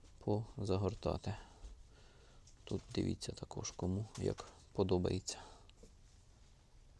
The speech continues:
І так, сіємо, сіємо, сіємо, і щось до темна ми не дуже встигаємо, потрібно шевелитися. Розкидаємо все насіння, присипаємо, потім зволожуємо пульверізатором. Звичайно, це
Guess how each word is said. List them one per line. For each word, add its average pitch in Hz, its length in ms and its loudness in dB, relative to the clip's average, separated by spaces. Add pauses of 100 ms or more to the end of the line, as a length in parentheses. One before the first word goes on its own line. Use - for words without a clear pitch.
(600)
І 120 100 12
так, 101 220 12
сіємо, 117 260 12
сіємо, 120 280 10
сіємо, 208 340 12
і 139 60 12
щось 135 180 12
до 120 120 12
темна 120 280 12
ми 113 100 12
не 110 100 12
дуже 107 220 12
встигаємо, 160 640 10
потрібно 120 460 8
шевелитися. 104 720 10 (500)
Розкидаємо 120 460 12
все - 120 6
насіння, 180 440 10
присипаємо, 151 760 12
потім 110 340 12
зволожуємо 104 480 12
пульверізатором. 120 920 12
Звичайно, 110 500 12
це 107 220 12